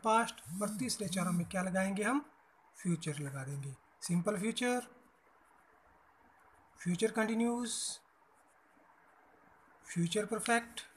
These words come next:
और future perfect continues। ये आपके बारह के बारह tenses के नाम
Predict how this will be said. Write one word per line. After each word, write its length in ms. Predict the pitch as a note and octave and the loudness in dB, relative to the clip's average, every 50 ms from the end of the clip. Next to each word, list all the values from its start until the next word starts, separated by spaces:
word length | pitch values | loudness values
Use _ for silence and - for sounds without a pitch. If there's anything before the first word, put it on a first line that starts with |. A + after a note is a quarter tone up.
| - - G#3+ | -10 0 4
और 140 | G#3+ C4 D4 - - - - - _ _ - | 4 4 4 2 -4 -16 -20 -20 _ _ -8
future 440 | - A3+ A3+ A3 - - C4 D4+ - - - - _ _ _ _ _ _ _ _ _ _ _ _ _ _ - _ _ - _ _ _ _ _ _ _ _ _ _ _ _ _ _ _ _ _ _ _ - - - _ - - - - _ _ | -2 0 0 0 2 0 0 0 0 -4 -16 -20 _ _ _ _ _ _ _ _ _ _ _ _ _ _ -20 _ _ -20 _ _ _ _ _ _ _ _ _ _ _ _ _ _ _ _ _ _ _ -20 -20 -20 _ -20 -20 -20 -20 _ _
perfect 340 | G#3+ F#3 - G#3 F#3+ - - | -4 2 2 2 0 0 -4
continues। 880 | - E3 D3+ C#3+ D#3+ D3+ C#3+ B2+ - - - - - - - - - - - - | -4 -4 -4 -2 -4 -4 -2 -2 -2 -4 -4 -8 -10 -14 -14 -14 -16 -14 -8 -4
ये 140 | G3+ B3 C4 - - | -2 -2 -2 0 0
आपके 440 | A3 G#3 G3+ G3+ - - A3 G#3+ A3 | 2 0 0 0 0 2 4 4 4
बारह 300 | A3 F3+ G3 G3+ G#3 G#3+ | 6 4 4 6 6 4
के 200 | G#3 G#3 - G3 | 2 0 -4 -4
बारह 260 | F3+ F3 F#3 F#3 F#3+ F#3 | -2 0 0 2 0 0
tenses 380 | - F#3 F3+ E3+ - F#3+ E3+ | 0 -2 -2 -2 -2 -4 -6
के 180 | E3+ - G3 G3 | -4 -2 -2 2
नाम 300 | F#3+ F#3 F#3 G3+ B3+ | 4 4 4 4 4